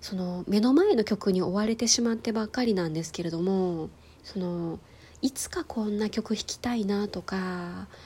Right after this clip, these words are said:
この曲を弾けることを目標にして頑張りたいとか、その、目先のことではなくて、例えば二年後、三年後とか五年後とか、あの、先の目標を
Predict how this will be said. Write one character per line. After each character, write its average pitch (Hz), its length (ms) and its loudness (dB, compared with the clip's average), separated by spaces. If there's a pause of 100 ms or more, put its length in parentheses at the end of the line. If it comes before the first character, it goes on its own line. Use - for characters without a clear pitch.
(500)
こ - 140 -6
の 254 120 0
曲 285 380 0
を 285 60 2
弾 - 100 -6
け 294 140 4
る 285 100 2
こ 285 120 0
と 302 180 4
を 262 60 4
目 220 220 2
標 220 260 4
に 220 100 4
し - 60 0
て - 120 2
頑 190 260 0
張 190 100 0
り 185 100 0
た 190 160 -2
い 180 80 -2
と 170 140 -8
か、 175 580 -6 (640)
そ - 160 -6
の、 185 300 -2
目 196 120 2
先 277 320 -2
の 320 140 6
こ 392 120 4
と 381 120 2
で 220 100 4
は 185 140 0
な 180 120 -2
く - 120 -10
て、 208 640 0 (640)
例 - 60 -4
え 226 40 0
ば 196 80 0
二 180 160 2
年 190 240 4
後、 196 100 2
三 190 320 -2
年 190 200 2
後 190 120 2
と 185 120 -4
か 170 100 -4
五 180 140 -2
年 180 280 0
後 190 120 -2
と 170 140 -4
か、 165 460 -2 (520)
あ 190 80 -6
の、 170 420 -6
先 - 320 0
の 302 120 6
目 311 260 4
標 302 200 0
を 294 520 2